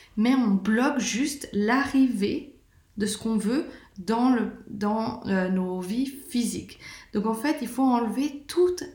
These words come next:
résistance au fait que ça arrive. Et en fait, si vous dites « je veux » ou, euh, « oh, j'aimerais bien » ou «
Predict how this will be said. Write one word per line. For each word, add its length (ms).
résistance 1120
au 100
fait 640
que 120
ça 200
arrive. 400
Et 100
en 60
fait, 200
si 200
vous 120
dites « 440
je 200
veux » 600
ou, 260
euh, « 440
oh, 200
j'aimerais 380
bien » 380
ou « 560